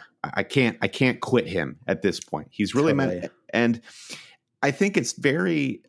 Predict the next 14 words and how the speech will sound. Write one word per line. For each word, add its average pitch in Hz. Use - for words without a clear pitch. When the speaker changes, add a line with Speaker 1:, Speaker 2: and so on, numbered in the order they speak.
Speaker 1:
I -
think 143
it's, -
it 113
works 127
really 107
well 95
for -
me 76
to 95
have 87
Aubameyang 82
in 101
because 87